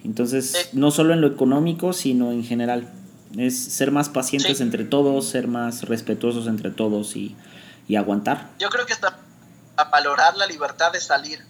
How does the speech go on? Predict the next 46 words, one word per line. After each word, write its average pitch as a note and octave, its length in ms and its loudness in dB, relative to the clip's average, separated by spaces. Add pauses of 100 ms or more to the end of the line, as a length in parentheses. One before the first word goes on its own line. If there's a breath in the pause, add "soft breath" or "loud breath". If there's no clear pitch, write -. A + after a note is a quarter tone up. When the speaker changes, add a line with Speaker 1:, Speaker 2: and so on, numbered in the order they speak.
Speaker 1:
Cien D3+ 260 6
por D#3 140 0
ciento, D3 320 2 (420)
cien D3 300 0
por C#3+ 140 0
ciento. C3+ 260 -2
De D#3 80 8
hecho, G3 220 6
mi, D3+ 180 -2
mi, D3 160 2 (100)
mi C#3+ 100 4
mamá, D3 680 2
que B2 340 0
a B2+ 120 0
ella C3 380 2
le C3+ 100 4
tocó B2 260 0
visitar B2 640 0
hace C3 180 -6
mucho C3 320 -2
tiempo B2+ 520 0
el A2+ 180 -2
penal A#2 340 0
de C3+ 80 4
Santa B2 260 0
Marta, A#2+ 340 0
Catitla, A2+ 420 -2
si G#2+ 120 -4
no G#2+ 80 0
me A2 80 -2
equivoco, G2+ 420 -4 (800 loud breath)
para A#2 140 -2
entrevistar A2+ 520 0
a A#2 40 4
algunos A#2 340 0
presos A#2 420 0
y A#2 60 0
eso A#2 160 -2
cuando G#2 160 -2
estaba A2+ 180 -2
haciendo A#2+ 220 -4
su A2+ 80 -4
maestría. A2 580 0 (520 loud breath)
Ella, B2+ 580 2
ella B2+ 580 0
di-, - 180 -2